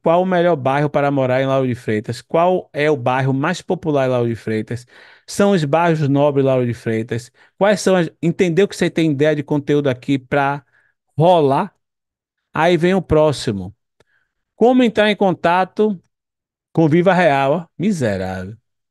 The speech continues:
Mas aqui você já viu.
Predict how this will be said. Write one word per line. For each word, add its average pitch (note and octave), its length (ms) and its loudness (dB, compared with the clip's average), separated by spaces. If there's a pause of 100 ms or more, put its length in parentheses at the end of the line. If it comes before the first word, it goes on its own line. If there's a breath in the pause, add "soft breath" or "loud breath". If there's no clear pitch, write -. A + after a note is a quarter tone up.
(2000 soft breath)
Mas E3 220 0
aqui F#3+ 240 0
você G3+ 160 2
já A3 140 2
viu. E3+ 360 0